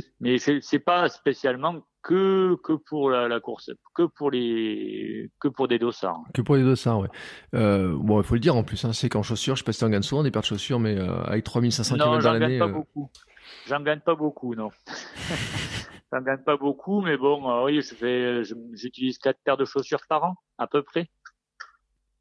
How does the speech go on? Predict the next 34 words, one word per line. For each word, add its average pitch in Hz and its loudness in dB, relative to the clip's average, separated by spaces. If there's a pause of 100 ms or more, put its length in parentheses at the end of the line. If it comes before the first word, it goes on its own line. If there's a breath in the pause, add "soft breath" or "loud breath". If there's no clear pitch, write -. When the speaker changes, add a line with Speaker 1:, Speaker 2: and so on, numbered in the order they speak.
(540)
Speaker 2:
Oh, - 4
Speaker 1:
De 135 6
Speaker 2:
euh, 127 2
Speaker 1:
running. 139 0 (160)
Speaker 2:
ouais, - 6
bah, 95 4
attends, 127 4
et 104 4
tu, 104 0
tu 101 -2
les 92 2
fais 92 -2
durer 110 2
quand 202 2
même, 160 4
hein ? 269 2 (1040)
Speaker 1:
Ah 139 2
ben 147 2
oui, 147 -4
à 135 2
peu 135 -2
près - -12
huit 147 -12
cents 143 -6
kilomètres. 139 -2
Euh, 123 4
à 131 2
partir 160 0
de 175 2
huit - -8
cents 190 -4
kilomètres, 175 -2
euh, 180 0
je 147 0